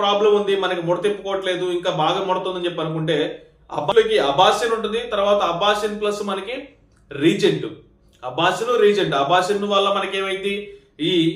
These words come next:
ఆ, మనకి ఏదైతే మనకి ఈ ఎర్రనల్లి కానీ, పచ్చనల్లి కానీ, తర్వాత ఈ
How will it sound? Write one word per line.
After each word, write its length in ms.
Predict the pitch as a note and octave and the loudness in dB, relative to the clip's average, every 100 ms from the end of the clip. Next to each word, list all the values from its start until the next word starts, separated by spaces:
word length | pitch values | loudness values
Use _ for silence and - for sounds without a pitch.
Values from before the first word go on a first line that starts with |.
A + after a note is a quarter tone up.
| - - - C3+ | -6 -20 -8 0
ఆ, 20 | C#3+ C#3+ C#3 D3+ | 2 2 0 -4
మనకి 180 | D#3+ D#3+ | -4 0
ఏదైతే 320 | F3+ F#3+ G3 G3 F3+ | 2 0 -2 -2 -4
మనకి 280 | F3 F#3 F#3+ - E3+ | -4 -6 -6 -8 -8
ఈ 20 | F3 D#3 D3 - - _ _ - D3 | -4 -2 -2 -6 -16 _ _ -4 -2
ఎర్రనల్లి 380 | D3+ F3+ F#3 F3+ | 0 0 2 2
కానీ, 180 | F3 E3+ F3 D3+ | 0 -2 -4 -6
పచ్చనల్లి 440 | G3 F#3 F3+ F3 E3 | -6 -6 -2 0 0
కానీ, 160 | D#3+ E3 | -2 -2
తర్వాత 320 | D#3 D#3 D3+ D#3+ | 0 0 0 -2
ఈ 20 | D3 | 0